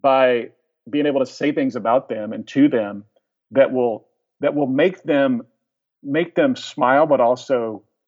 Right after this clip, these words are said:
the person who gets, who I'm connecting them to, actually, they go, "Oh, wow, that's powerful." Writing notes of encouragement or, or whatever that is, a text, a note, uh, and, you know, an email.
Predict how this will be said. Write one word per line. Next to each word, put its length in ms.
the 60
person 380
who 100
gets, 320
who 360
I'm 140
connecting 360
them 140
to, 240
actually, 460
they 120
go, 360
"Oh, 440
wow, 440
that's 360
powerful." 840
Writing 400
notes 280
of 60
encouragement 1080
or, 360
or 260
whatever 220
that 120
is, 180
a 40
text, 480
a 20
note, 440
uh, 400
and, 300
you 80
know, 100
an 140
email. 640